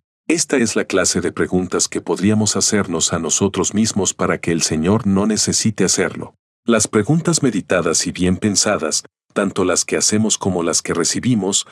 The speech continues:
son parte esencial de la vida. La forma en que planteamos las que hacemos y cómo respondemos a las que se nos hacen determinará en gran medida los resultados de nuestro esfuerzo y progreso por guardar nuestro segundo estado o, en otras palabras,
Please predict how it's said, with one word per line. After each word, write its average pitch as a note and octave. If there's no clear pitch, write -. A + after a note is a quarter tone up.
son C3
parte B2+
esencial A2
de G2+
la F#2+
vida. D#2+
La G2
forma D#3+
en D3+
que B2+
planteamos F#2+
las -
que F2
hacemos F#2
y -
cómo G2+
respondemos E2+
a F2
las E2
que -
se -
nos D#2
hacen A2
determinará F2
en E2+
gran A2+
medida G2
los F2+
resultados F#2+
de F2+
nuestro E2
esfuerzo G#2+
y G2
progreso F#2+
por F2+
guardar F2+
nuestro F2+
segundo F#2+
estado E2+
o, F#2
en F2
otras G2+
palabras, F#2+